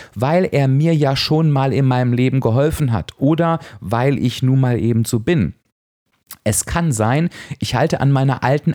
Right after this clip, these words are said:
Abnehmmethode fest, weil ich damit ja schon mal Gewicht verloren habe. Ich bleibe bei meinem Coach, weil ich den so gerne mag. Ich bleibe mal beim altbewährten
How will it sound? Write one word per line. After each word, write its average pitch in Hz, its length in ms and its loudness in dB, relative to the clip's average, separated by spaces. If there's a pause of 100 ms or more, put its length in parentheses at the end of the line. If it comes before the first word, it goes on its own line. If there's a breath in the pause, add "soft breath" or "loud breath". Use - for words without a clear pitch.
Abnehmmethode 139 1080 0
fest, - 540 -4 (240 loud breath)
weil 120 320 0
ich - 180 -4
damit 110 300 0
ja 123 100 -2
schon 131 160 -2
mal 123 120 0
Gewicht 123 340 -2
verloren 80 480 -2
habe. - 280 -8 (880 loud breath)
Ich - 240 -2
bleibe 104 300 0
bei 110 160 0
meinem 117 340 0
Coach, - 540 -2 (160)
weil 80 300 -2
ich 110 160 -2
den 101 220 0
so 113 120 0
gerne 110 300 0
mag. 135 400 -2 (1200 loud breath)
Ich 175 260 -2
bleibe 131 360 2
mal 131 160 0
beim 117 420 0
altbewährten 110 1000 -2